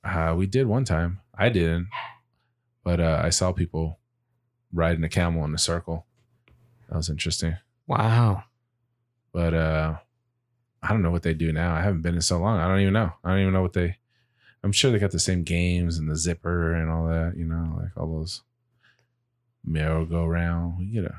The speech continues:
Speaker 1: you get the House of Mirrors. Do they still have House of Mirrors? You know, where you
Speaker 2: Maybe. Yeah, that'd be cool.
Speaker 1: you don't know where
Speaker 2: I'd
Speaker 1: you're
Speaker 2: go
Speaker 1: going?
Speaker 2: into a House of Mirrors.
Speaker 1: Yeah, you don't know which direction. You're stuck. You're
Speaker 2: But I
Speaker 1: like,
Speaker 2: want a good
Speaker 1: "Ugh."
Speaker 2: one. I want one like they show you on T V. Like, none of the House of Mirrors I went into were any fun.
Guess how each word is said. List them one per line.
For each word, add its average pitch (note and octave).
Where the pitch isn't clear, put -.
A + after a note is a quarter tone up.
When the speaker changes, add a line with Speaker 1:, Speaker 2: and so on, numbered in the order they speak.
Speaker 1:
you G2+
get G2+
the E2+
House F#2+
of F2
Mirrors. F#2+
Do F#2
they G2
still G#2+
have G#2
House F#2
of E2+
Mirrors? F2+
You F#2
know, A2+
where F2
you G#2+
Speaker 2:
Maybe. B2+
Yeah, A2
that'd A#2+
be F3
cool. A#2
Speaker 1:
you F#2+
don't G2
know F#2+
where F#2
Speaker 2:
I'd -
Speaker 1:
you're F2+
Speaker 2:
go F2
Speaker 1:
going? F2
Speaker 2:
into G#2+
a C3+
House A#2+
of G2+
Mirrors. A2
Speaker 1:
Yeah, G#2
you F2+
don't F#2+
know F#2
which F2
direction. F2+
You're E2+
stuck. -
You're -
Speaker 2:
But C#3+
I -
Speaker 1:
like, G#3
Speaker 2:
want B3
a -
good D3
Speaker 1:
"Ugh." C3+
Speaker 2:
one. G#2+
I A#2
want A3
one G3+
like F#3
they D#3
show D3+
you C#3+
on A#2
T B2
V. B2
Like, G2
none E3
of A#3+
the G3+
House F#3
of D#3+
Mirrors C#3
I B2
went C#3
into C3+
were A2
any A2
fun. G#2+